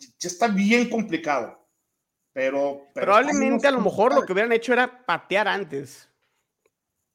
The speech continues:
Speaker 2: O sea, cuando van en, en la segunda y cinco, estaban en la trece de los Bills y el reloj estaba en uno cuarenta y nueve.
Speaker 1: Sí,
Speaker 2: O sea,
Speaker 1: pero
Speaker 2: el, el
Speaker 1: le, le, le ganas veinte segundos. O sea, yo mi tema es que es mucho más difícil avanzar en yardas que cortar el reloj. O sea,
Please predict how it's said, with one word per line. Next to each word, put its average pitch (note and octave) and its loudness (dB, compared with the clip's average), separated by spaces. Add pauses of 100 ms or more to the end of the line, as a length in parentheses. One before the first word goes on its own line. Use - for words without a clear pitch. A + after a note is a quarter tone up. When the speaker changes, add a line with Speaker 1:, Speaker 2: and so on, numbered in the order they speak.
(1000)
Speaker 2:
O - -10
sea, F3 -4
cuando F3+ 0
van G#3 4
en, A3+ -4
en E3+ 0
la F3 2
segunda G#3 -2
y - -2
cinco, B3 -6
estaban A#3 0
en G#3 0
la D#3+ 0
trece B3+ -2
de A3 0
los C#3+ -4
Bills A#3 -10
y E3 -6
el D#3 -6
reloj E3 -4
estaba G3 -6
en F#3+ -4
uno G3+ -2
cuarenta D3 -2
y C#3+ -6
nueve. D#3 -6 (100)
Speaker 1:
Sí, D4 -2
Speaker 2:
O - -6
sea, E3+ -2
Speaker 1:
pero G#3+ 2
Speaker 2:
el, E3 -6
el G3 -16 (340)
Speaker 1:
le, F#3+ -12
le, F3+ -18
le G3 -4
ganas A#3+ 0
veinte B3+ -4
segundos. G3+ -4
O - -20
sea, F3+ -2 (180)
yo F#3+ 4
mi C4+ 2
tema B3 0
es G#3 -4
que G3+ -8
es G#3 -2
mucho A#3+ -2
más A3 -2
difícil G#3+ -6 (240)
avanzar D#3 0
en F#3+ -4
yardas G3+ 0
que D#3+ -8
cortar F3+ 0
el E3 -2
reloj. F3+ 4
O - -10
sea, D#3+ -2